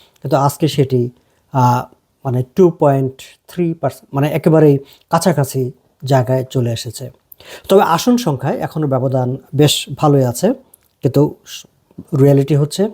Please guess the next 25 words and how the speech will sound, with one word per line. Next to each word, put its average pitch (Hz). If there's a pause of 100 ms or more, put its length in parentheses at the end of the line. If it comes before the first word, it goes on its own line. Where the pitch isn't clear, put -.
(460)
মার্ক 135
কার্নির 131
আসন, 170
যেখানে 143
ওয়ান 135
এইটটি 147
ফাইভের 143
উপরে 139
চলে 156
গিয়েছিল, 156 (440)
সেটি 208
এখন 139 (140)
কমে, 156 (480)
আহ, 135 (200)
আজকের 156
যে 151
জনমত 135
জরিপ, 151
সেখানে 127 (440)
তিনি 123 (140)
ওয়ান 143
হান্ড্রেড 127
সেভেন্টি 139
সেভেনে 131
আছেন। 156